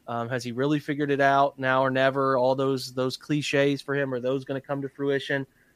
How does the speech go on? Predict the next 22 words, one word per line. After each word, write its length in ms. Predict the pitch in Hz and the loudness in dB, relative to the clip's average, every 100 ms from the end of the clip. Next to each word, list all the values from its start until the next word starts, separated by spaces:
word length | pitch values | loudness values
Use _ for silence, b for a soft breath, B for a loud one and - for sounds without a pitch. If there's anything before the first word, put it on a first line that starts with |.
| - | -2
Really 260 | 143 147 147 | 2 4 4
interested 380 | 143 - 151 | 0 0 2
in 100 | 143 | 2
seeing 280 | 139 156 147 | 0 -2 -2
some 160 | 143 139 | -2 -4
people 260 | 156 147 | -4 0
like 200 | 143 139 | 2 4
Alex 360 | 135 143 151 - | 6 6 6 4
Wright. 320 | 147 151 117 | 4 6 4
Haven't 260 | - 127 131 | -2 -6 -2
heard 200 | 135 143 | 0 0
much 220 | 139 139 | 0 0
about 180 | 143 139 | 2 6
Alex 380 | 143 147 143 - | 6 6 4 2
Wright. 300 | 147 151 143 | 4 4 2
What's 240 | 135 143 | -2 -2
he 120 | 170 | 0
look 240 | 156 151 - | 0 0 0
like 180 | 147 143 | 0 0
in 60 | |
a 40 | 139 | -4
uniform? 640 | 139 143 135 147 147 139 | -2 -4 -4 -2 0 0